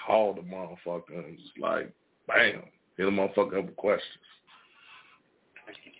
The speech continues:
So, I'm gonna need somebody to answer before I have to start calling motherfuckers. Shit, what's going down? What's up, people? You know what I'm saying? Motherfucker back on this motherfucker,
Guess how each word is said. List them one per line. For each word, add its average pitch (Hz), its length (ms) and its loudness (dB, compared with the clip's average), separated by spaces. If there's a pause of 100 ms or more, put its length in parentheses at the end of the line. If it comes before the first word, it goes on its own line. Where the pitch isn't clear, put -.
(180)
So, 50 300 2 (880)
I'm - 200 4
gonna - 180 2
need 165 200 -4
somebody 170 360 2
to 92 60 0
answer 104 340 0
before 85 220 2
I 82 40 0
have 69 180 -6
to - 80 -20
start 202 300 0
calling - 360 2
motherfuckers. 190 760 -2
Shit, 98 380 -4
what's 165 180 -6
going 180 300 0
down? 180 380 2 (160)
What's - 280 -8
up, - 100 -14
people? - 180 -18 (1200)
You 113 100 -4
know 110 40 2
what 113 100 2
I'm 135 60 0 (100)
saying? - 600 2
Motherfucker - 240 -2
back 80 240 2
on 82 200 4
this 78 160 -2
motherfucker, 76 680 0